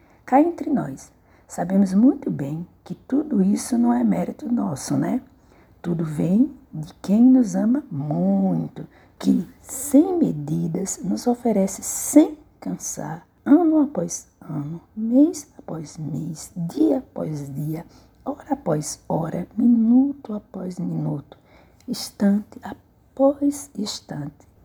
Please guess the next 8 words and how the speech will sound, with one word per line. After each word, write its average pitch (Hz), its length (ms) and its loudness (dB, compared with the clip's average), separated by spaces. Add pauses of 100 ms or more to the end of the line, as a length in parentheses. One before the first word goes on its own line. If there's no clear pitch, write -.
(160)
só - 480 -4
nos 170 340 -4
oferece. - 800 -8 (500)
E 147 120 -2
nós 151 560 -2 (260)
temos 147 320 -4
aproveitado 151 760 -6
bem 147 440 -2